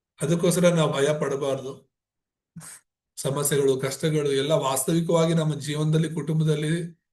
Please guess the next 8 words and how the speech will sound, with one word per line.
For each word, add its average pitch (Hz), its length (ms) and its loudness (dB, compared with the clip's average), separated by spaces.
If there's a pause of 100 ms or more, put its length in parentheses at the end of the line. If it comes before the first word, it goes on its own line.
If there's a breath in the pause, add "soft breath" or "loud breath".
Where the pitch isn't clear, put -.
(240)
ನಡೀತಾ 165 380 4
ಇದ್ರು 165 240 4
ಕೂಡ 135 200 -4 (1800)
ಅದ್ರೊಳಗಡೆ 139 420 4
ನಾವು 131 320 -4
ಮೋಸ 131 240 -2
ಹೋಗ್ಬಾರ್ದು 131 720 -6
ಅಂತ. 123 160 -16